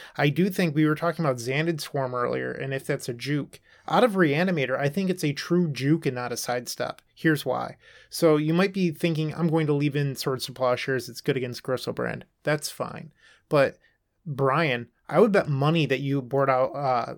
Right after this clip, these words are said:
Prismatic Ending versus Reanimator. And that's the card that people would normally use to answer that Xanded Swarm. So now the Xanded Swarms are more effective, because if they're using Swords to Plowshares on a bug, you know, that Archon of Cruelty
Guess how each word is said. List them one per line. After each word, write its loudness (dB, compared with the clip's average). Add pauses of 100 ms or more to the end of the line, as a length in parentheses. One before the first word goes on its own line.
(120)
Prismatic 0
Ending -2
versus -8
Reanimator. -6 (220)
And -2
that's 0
the -2
card 0
that -2
people -2 (320)
would 4
normally 2
use 0
to -4
answer -4
that 0
Xanded -6
Swarm. -6 (120)
So 0
now 0 (100)
the 0
Xanded -2
Swarms -2
are -2
more 0
effective, -4
because -4
if -4
they're 0
using 0
Swords -2
to -10
Plowshares -2
on -6
a -4
bug, 2 (640)
you -2
know, 4
that 2
Archon 0
of -2
Cruelty 0